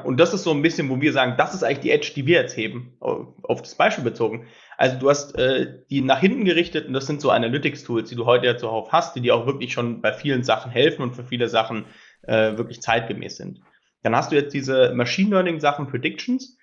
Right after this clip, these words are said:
wo viele Firmen jetzt anfangen, basierend auf eigenen Daten eben so Prediction Models zu machen, um einen gewissen Blick in die Zukunft zu bekommen.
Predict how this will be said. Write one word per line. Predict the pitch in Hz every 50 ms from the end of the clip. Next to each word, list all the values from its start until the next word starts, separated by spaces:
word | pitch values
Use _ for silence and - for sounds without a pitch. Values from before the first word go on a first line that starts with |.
| _ _ _ _ _ _ - - - _ -
wo | 131 131 131
viele | 131 - 190 214 220 220
Firmen | 220 - 175 170 160 135
jetzt | 123 127 -
anfangen, | - 170 190 190 - 190 180 180 185 190 196 208 202 - - _ -
basierend | - 123 123 151 196 196 196
auf | 135 120 - -
eigenen | 151 175 175 175 143 131
Daten | 127 127 143 165 - 156
eben | 143 135 127 127
so | 139 139
Prediction | - 135 123 143 190 190 - - 131
Models | 120 117 123 135 131 -
zu | - 135
machen, | 135 143 147 143 151 147
um | - 156 170 190 190 180 185 - -
einen | 127 131 135
gewissen | 127 123 127 170 170 - 165 131
Blick | 127 147 190 190 151
in | 147
die | 135 123
Zukunft | - 180 175 - 120 95 - -
zu | - 98 95
bekommen. | 98 - - - -